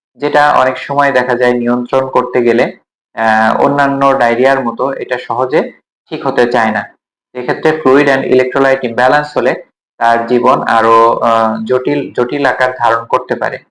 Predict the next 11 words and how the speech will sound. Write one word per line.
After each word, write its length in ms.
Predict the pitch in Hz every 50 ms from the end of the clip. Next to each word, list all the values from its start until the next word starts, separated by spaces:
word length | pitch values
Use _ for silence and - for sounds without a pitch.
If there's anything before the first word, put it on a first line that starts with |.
| _ _ _ _ _ _ _ _ _ _ -
তো 340 | 117 113 110 110 110 107 -
সেক্ষেত্রে 600 | - - 143 139 - 156 - - 135 127 151 160
তার 200 | - 135 120 117 - -
চিকিৎসাটি, 640 | 131 123 - - - - 143 - - 139 156 196 - - _ _ _ _
আহ, 540 | - 120 120 117 117 117 - - 123 117 117
উম, 260 | 113 120 110 110 107 - _ _ _ _
জটিল 380 | - 131 131 127 151 156 151 135
এবং 220 | 117 120 120 120
রিস্কি 340 | 117 120 117 - - - 127
হয়ে 220 | 120 120 113 107 107
যায়। 220 | 107 110 113